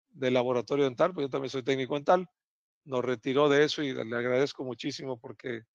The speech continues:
gracias a él puedo dar esta conferencia y puedo pararme en cualquier foro internacional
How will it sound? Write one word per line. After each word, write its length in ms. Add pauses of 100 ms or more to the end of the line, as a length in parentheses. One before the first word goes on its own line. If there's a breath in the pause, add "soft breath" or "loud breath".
(240)
gracias 380
a 120
él 160 (120)
puedo 300
dar 160
esta 240
conferencia 600
y 40
puedo 260
pararme 380
en 60
cualquier 400
foro 200
internacional 800